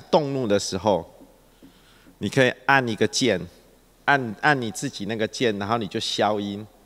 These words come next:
你还是可以嘴巴有那个样子出来，但是你没有发出声音，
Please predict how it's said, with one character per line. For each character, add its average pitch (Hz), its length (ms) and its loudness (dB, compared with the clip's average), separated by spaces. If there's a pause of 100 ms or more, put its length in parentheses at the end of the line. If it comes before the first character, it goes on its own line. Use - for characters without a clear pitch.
(100)
你 120 100 -4
还 135 160 2
是 165 160 -4
可 135 140 0
以 123 40 2
嘴 113 200 -4
巴 123 200 4
有 117 100 0
那 113 120 -4
个 110 80 -2
样 117 240 2
子 - 160 -14
出 107 160 -6
来， 92 240 0
但 135 140 4
是 127 160 0
你 117 60 -2
没 104 160 0
有 113 100 4
发 107 180 2
出 107 180 -6
声 98 240 -2
音， 98 260 -6